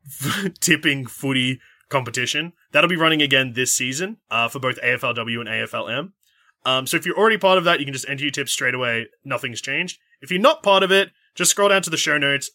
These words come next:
I'm gonna include the link and the password there because me saying it is way more annoying than just clicking a link on your phone or on your computer.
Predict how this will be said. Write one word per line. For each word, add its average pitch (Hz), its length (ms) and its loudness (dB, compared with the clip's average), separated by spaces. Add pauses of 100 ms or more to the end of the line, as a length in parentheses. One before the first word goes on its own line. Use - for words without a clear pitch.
(100)
I'm 151 80 -2
gonna 160 100 -2
include 151 340 -2
the 131 80 -6
link 127 360 -6 (100)
and 127 180 0
the 120 60 -10
password 120 540 -4
there 170 360 2 (240)
because 127 240 -4
me 151 140 0
saying 147 400 2
it 139 200 0 (140)
is 120 440 -4 (340)
way 180 300 4
more 175 260 4
annoying 131 440 -2
than 120 120 -10
just 113 160 -10
clicking 127 280 -8
a 120 60 -8
link 120 220 -8
on 117 80 -8
your 113 100 -6
phone 127 240 -6
or 110 60 -10
on 110 100 -12
your 107 60 -16
computer. 202 480 -6